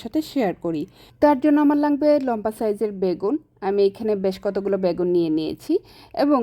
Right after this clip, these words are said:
বেগুনের যে মুখের অংশটা আছে সেটা কেটে নিয়েছি এবং বেগুনের মাঝখান দিয়ে এভাবে লম্বালম্বিভাবে আমি দুভাগে ভাগ করে কেটে নিয়েছি। এখন দেখার পালা এই বেগুনগুলোকে আমি কিভাবে কাটি।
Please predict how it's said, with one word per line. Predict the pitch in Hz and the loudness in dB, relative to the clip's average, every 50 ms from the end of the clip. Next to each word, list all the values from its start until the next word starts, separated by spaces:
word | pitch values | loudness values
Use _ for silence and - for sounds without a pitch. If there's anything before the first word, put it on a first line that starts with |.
| 226 247 240 | 0 -4 -2
বেগুনের | 214 220 220 220 240 240 247 247 240 220 | 0 0 0 0 0 -2 -2 -4 -4 -6
যে | 226 - 254 247 247 | -6 -4 -2 0 0
মুখের | 240 220 208 202 202 202 _ - 262 240 233 | 0 0 -2 -2 -4 -6 _ -4 -2 -2 0
অংশটা | 208 190 185 185 - 202 190 190 170 160 | 0 -2 -4 -4 -6 -8 -4 -2 0 0
আছে | 156 160 - - - 277 302 | 0 -2 -6 -6 -4 -4 -4
সেটা | - - 262 226 - 240 | -4 -6 -8 -6 -6 -6
কেটে | 233 226 220 220 226 226 | -4 -4 -4 -4 -4 -4
নিয়েছি | 214 214 208 202 202 - - 320 381 - - - - - - - - | -2 0 0 0 0 -2 -2 -4 -4 -4 -6 -20 -20 -20 -20 -6 -4
এবং | - 269 285 277 | 0 2 2 2
বেগুনের | 240 220 233 233 233 262 269 277 277 262 | 2 2 -2 -2 0 -2 -2 -2 -2 -2
মাঝখান | 233 214 196 196 202 - - _ - - 277 269 269 262 | -2 0 0 0 -2 -4 -10 _ -8 -4 -2 -2 -2 -2
দিয়ে | 277 254 208 185 240 339 - - | -2 0 0 0 0 -2 -6 -4
এভাবে | - 214 196 214 240 220 240 233 | -4 -4 -2 -2 -2 -2 -2 0
লম্বালম্বিভাবে | 220 202 196 190 196 196 190 190 196 196 190 190 180 190 175 170 190 220 214 185 | 0 -2 0 0 0 0 0 0 0 -2 -2 -2 -2 -4 -4 -4 -2 -2 -2 0
আমি | 190 277 415 - - - _ - - - | 0 0 -2 -4 -6 -20 _ -20 -10 -10
দুভাগে | 214 208 220 214 208 220 226 220 240 285 | -2 2 2 2 2 2 -4 -4 -2 -2
ভাগ | 269 247 226 202 190 - | -4 0 -2 -2 -2 -2
করে | - 190 180 175 | -2 -2 -2 -2
কেটে | 175 180 165 165 170 160 | -2 -4 -6 -2 -2 -2
নিয়েছি। | 156 151 151 147 143 - - - - - _ _ _ _ _ _ _ _ _ _ - - | -2 -2 -4 -6 -10 -10 -12 -12 -12 -12 _ _ _ _ _ _ _ _ _ _ -4 -4
এখন | 233 226 - _ - - 311 330 339 359 | -4 -4 -4 _ -2 2 4 4 6 4
দেখার | 247 226 214 214 - 254 247 262 | 4 2 0 -2 0 -4 -4 -4
পালা | - - 269 277 254 190 170 226 330 _ _ _ _ - | -2 -2 0 0 2 0 0 -2 -4 _ _ _ _ -4
এই | - 202 208 | -2 0 0
বেগুনগুলোকে | 190 196 185 185 196 190 180 185 175 180 180 - 190 | 2 0 -2 0 -2 -2 -2 -2 -4 -4 -4 -4 -4
আমি | 180 202 262 | -2 -2 -4
কিভাবে | - - 226 220 185 208 190 165 165 160 - | -4 -6 -6 -6 -4 -2 -2 -2 -2 -4 -2
কাটি। | 151 143 - - 101 | -4 -4 -4 -8 -12